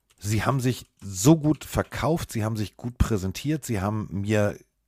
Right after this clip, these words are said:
ein anderes Packers-System gezeigt und eine andere Packers-Mannschaft als in den Wochen vorher. Aber die Eagles waren halt zu stark und nach diesem Dämpfer sind sie gefühlt, und da muss ich dir komplett recht geben, stärker als jemals zuvor.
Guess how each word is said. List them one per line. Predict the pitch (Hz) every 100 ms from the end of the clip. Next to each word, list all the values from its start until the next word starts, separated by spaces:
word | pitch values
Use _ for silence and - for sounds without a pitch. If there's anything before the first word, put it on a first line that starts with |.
| _ _ - -
ein | 104 -
anderes | 120 165 165 156 - _ _ -
Packers-System | 127 - 127 - 101 - 127 151
gezeigt | 139 123 131 120 113 -
und | 95 82
eine | 92
andere | - 131 117
Packers-Mannschaft | 98 110 - 92 95 113 117 -
als | 80
in | 95 87
den |
Wochen | 85 80
vorher. | - 107 113 113 - - - - - _
Aber | - 87
die | 80 -
Eagles | 101 90 -
waren | 82 82
halt | 78
zu | -
stark | - - 80 110 -
und | 85 -
nach | 82 104 -
diesem | 107 90
Dämpfer | 78 90 - 95
sind | 87 90
sie | 87
gefühlt, | 69 - 131 147 67
und | 85
da |
muss | 87 87
ich | 87
dir | 87
komplett | - 78 95 92
recht | 98 -
geben, | 78 90
stärker | - - - - -
als | 78 82
jemals | 80 107 107 90 82 -
zuvor. | 101 101 -